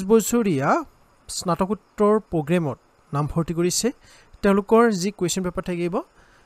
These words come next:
সেই সকলোবিলাক ইংৰাজী মাধ্যমত আহিব। এতিয়া ফ'ৰ ইয়াৰ্ছ আণ্ডাৰ গ্ৰেজুৱেট লেভেলৰ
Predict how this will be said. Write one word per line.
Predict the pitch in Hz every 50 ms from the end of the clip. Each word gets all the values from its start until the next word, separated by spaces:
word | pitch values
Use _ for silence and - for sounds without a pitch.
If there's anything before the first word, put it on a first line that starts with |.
| _ _ -
সেই | 247 247
সকলোবিলাক | 185 196 - - - 220 220 214 190 160 135 120 113 110 - _ _ _ 190 165
ইংৰাজী | 156 156 160 156 143 147 175 180 165 -
মাধ্যমত | 139 131 127 117 107 123 131 123 - 127
আহিব। | 113 123 131 117 120 123 - - _ - - - - - - - - - - 254
এতিয়া | 226 - 320 254 247 - -
ফ'ৰ | - 262 262 254 262
ইয়াৰ্ছ | 262 277 269 - - - - - - - - 208 196 180 156 175 202 175 151 175
আণ্ডাৰ | 175 190 214
গ্ৰেজুৱেট | 202 208 220 196 220 220 - 202 185
লেভেলৰ | 175 156 190 208 202 214 214